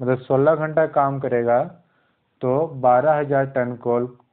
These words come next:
छः दिन में handle करेगा अस्सी के एफिशिएंसी से।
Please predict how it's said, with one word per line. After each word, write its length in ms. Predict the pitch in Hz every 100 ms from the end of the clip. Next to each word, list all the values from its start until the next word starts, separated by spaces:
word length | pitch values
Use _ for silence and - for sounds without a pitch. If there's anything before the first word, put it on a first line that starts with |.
| _ _ _ _
छः 200 | 139 151
दिन 160 | 151 135
में 400 | 120 127 170 - _
handle 300 | 113 117 127 123
करेगा 400 | 127 123 127 160 - -
अस्सी 320 | 117 113 143
के 100 | 139
एफिशिएंसी 600 | 139 135 131 123 120 117 117
से। 220 | 143